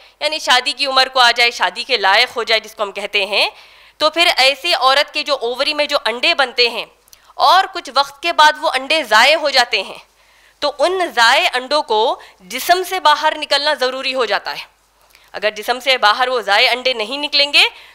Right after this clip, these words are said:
तो औरत की जान को ख़तरा होता है, और ये जान का ख़तरा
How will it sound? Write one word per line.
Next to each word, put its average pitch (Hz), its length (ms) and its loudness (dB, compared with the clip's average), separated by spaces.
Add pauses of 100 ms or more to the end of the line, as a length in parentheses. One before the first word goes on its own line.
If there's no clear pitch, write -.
तो 269 60 2
औरत 254 460 2
की 320 160 -10
जान 233 340 2
को 330 140 -2
ख़तरा 285 300 0
होता 214 240 -4
है, 151 120 -10 (1000)
और 208 200 2
ये 262 240 2
जान 262 240 2
का 262 120 2
ख़तरा 240 460 0